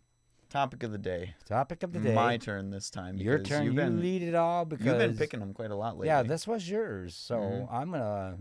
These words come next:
Speaker 2: let you run with this one.
Speaker 1: 'Kay, so topic of the day today
Speaker 2: And there's
Speaker 1: that
Speaker 2: a difference between us, so that's from the
Speaker 1: <laughs>
Speaker 2: both sides are.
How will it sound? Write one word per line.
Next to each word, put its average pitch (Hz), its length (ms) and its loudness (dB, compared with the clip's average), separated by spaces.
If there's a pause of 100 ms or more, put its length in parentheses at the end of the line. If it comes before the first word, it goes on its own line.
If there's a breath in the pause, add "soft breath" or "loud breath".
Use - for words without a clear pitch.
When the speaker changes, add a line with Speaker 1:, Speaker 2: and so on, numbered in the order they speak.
Speaker 2:
let 127 280 -4
you 120 280 -4
run 120 280 2
with 110 140 -4
this 101 280 -8
one. 95 280 -6 (200)
Speaker 1:
'Kay, 117 280 2
so 135 480 2 (600)
topic 160 260 2
of 160 100 -2
the 147 100 -6
day 135 220 0
today 127 220 0
Speaker 2:
And 247 80 4
there's 190 220 8
Speaker 1:
that 185 60 2
Speaker 2:
a - 20 -6
difference 160 420 0
between 131 440 -4
us, 98 200 -4
so 98 200 -6
that's 113 280 -6
from - 160 -2
the - 280 0
Speaker 1:
<laughs> 98 40 -8
Speaker 2:
both 117 180 4
sides 104 500 -2
are. 87 280 -8